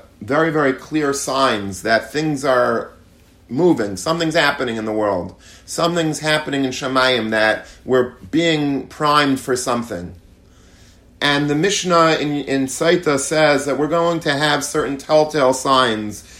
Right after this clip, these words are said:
when Mashiach is about to arrive. And one of the signs is,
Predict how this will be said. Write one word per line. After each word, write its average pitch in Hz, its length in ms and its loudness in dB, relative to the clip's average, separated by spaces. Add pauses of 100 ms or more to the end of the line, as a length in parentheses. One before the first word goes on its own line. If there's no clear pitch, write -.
(200)
when 127 120 0
Mashiach 139 360 2
is 127 140 -4
about 120 320 2
to 127 100 -6
arrive. 104 400 0
And 127 140 -4
one 175 160 -2
of 175 100 -4
the 156 80 0
signs 147 540 -2
is, 113 600 2